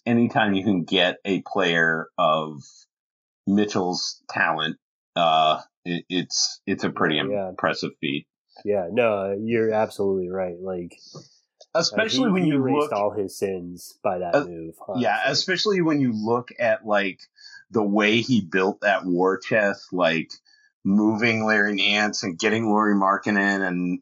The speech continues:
Speaker 1: obviously then, like, he kept upgrading. It's like the Dwight in The Office where he turns a penny into the best thing at the swap meet.
Speaker 2: <laughs>
Speaker 1: So that, that's what it felt like to me. So I'm, I'm gonna give it to my boy Kobe. And,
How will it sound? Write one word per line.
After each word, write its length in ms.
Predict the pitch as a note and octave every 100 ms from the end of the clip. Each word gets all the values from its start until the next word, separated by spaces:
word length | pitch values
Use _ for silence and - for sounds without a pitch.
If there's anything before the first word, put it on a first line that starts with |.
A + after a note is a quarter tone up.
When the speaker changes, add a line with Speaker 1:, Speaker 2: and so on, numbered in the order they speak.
| -
Speaker 1:
obviously 580 | G2 G2+ F#2+ - A2
then, 360 | F#2 G2 F#2 F#2 -
like, 220 | A#2+ A#2
he 100 | D3
kept 280 | - E3+ D#3
upgrading. 600 | A2+ - G2+ F2 E2 E2+
It's 160 | F2 -
like 240 | A#2 G#2
the 280 | A#2+ G2+ F#2+ - _ - _ -
Dwight 420 | A#2+ B2+ C3+ C3+
in 60 |
The 140 | A#2+ G#2+
Office 520 | G2+ A2 A2 F#2 -
where 160 | G#2+ G2
he 60 |
turns 320 | F#2+ C3 A#2 G2+
a 60 |
penny 440 | F2+ A2+ G#2+ G#2 G2+
into 240 | F#2+ F2+
the 100 | F2+
best 340 | E2+ F#2+ -
thing 240 | - F#2+ F#2
at 100 | E2+ -
the 160 | E2+
swap 380 | E2+ F#2 F2+ F2+
meet. 260 | G#2 G2+ G#2
Speaker 2:
<laughs> 60 | - - _
Speaker 1:
So 240 | G2+ E2 D#2+ - - - - - -
that, 340 | B2+ C3+ D3
that's 320 | C#3 D3 E3+
what 160 | F3 D3
it 120 | A#2
felt 180 | A#2 G2
like 220 | F#2 F2
to 60 | G2+
me. 340 | E2+ D#2 D2 -
So 420 | - - D#2 D2+ - _ _ _ - - - -
I'm, 180 | G2+ A2+
I'm 220 | - A#2
gonna 160 | B2 A2
give 160 | G#2+
it 80 | G2+
to 60 | G#2
my 140 | F#2+
boy 220 | E2+ F2+ F2
Kobe. 340 | G2 F2 F2
And, 220 | F2+ A2+